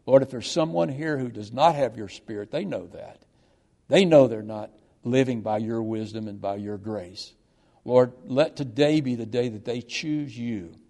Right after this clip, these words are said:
that they choose to allow you to, to come into their hearts and,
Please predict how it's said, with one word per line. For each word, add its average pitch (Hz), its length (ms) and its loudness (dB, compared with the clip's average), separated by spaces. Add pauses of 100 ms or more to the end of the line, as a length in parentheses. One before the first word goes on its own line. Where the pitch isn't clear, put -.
(260)
that 113 160 -10
they 123 180 0
choose 151 420 -2
to 120 160 -6
allow 120 380 -2
you 127 220 -6
to, 104 140 -8 (440)
to 110 160 -6
come 170 300 -2
into 175 220 -6
their 147 220 -4
hearts 98 520 -10
and, 98 180 -14